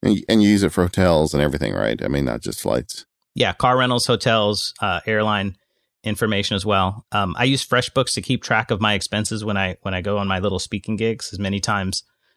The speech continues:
Speaker 2: uh, the places that invite me to speak will pay for travel and any kind of incidental. So I, uh, I take pictures of all of the receipts in the FreshBook app, and it, uh, it makes it easy for me to not forget that I have some, uh, money to recoup for any trip expenses.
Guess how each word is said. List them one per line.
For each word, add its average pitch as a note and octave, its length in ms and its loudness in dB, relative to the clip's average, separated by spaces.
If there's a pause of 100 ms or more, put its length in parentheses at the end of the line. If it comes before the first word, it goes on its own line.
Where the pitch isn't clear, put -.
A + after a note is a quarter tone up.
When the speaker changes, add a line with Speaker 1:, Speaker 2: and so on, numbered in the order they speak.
(180)
Speaker 2:
uh, F2+ 140 2
the - 100 -2
places G#2 320 -2
that G2+ 120 0
invite F#2+ 260 0
me F#2+ 80 -4
to F#2+ 80 -2
speak - 300 -4
will F2+ 80 -2
pay F2+ 160 -2
for F#2 120 -6
travel F2+ 640 0
and F#2 140 -6
any F#2 140 -4
kind F#2 220 -2
of E2+ 60 -2
incidental. F2 500 -2
So F2 360 -2 (560)
I, F#2+ 180 2
uh, D#2+ 200 0
I A2+ 60 0
take A#2 200 -2
pictures A2 320 -4
of G2 80 -2
all G2 160 0
of F2 60 -4
the F#2+ 80 -6
receipts - 600 -6 (260)
in G#2+ 120 -2
the F#2+ 80 0
FreshBook - 440 -2
app, F2 280 0 (440)
and G2 180 -2
it, F2 160 -6
uh, E2+ 220 -2 (240)
it A2+ 100 0
makes A2 240 0
it G#2 80 0
easy G2+ 200 0
for G2 140 -6
me G2 120 -2
to F2 80 -2
not F#2 240 -2
forget F#2 420 -4
that F2+ 100 -4
I F2 60 -2
have - 340 -4 (520)
some, F2+ 280 -2
uh, F2 100 2
money F#2 240 0
to G2+ 140 -4
recoup F#2+ 400 -6
for F2+ 120 -4
any F2 180 -4
trip - 260 -4 (240)
expenses. A2 600 -6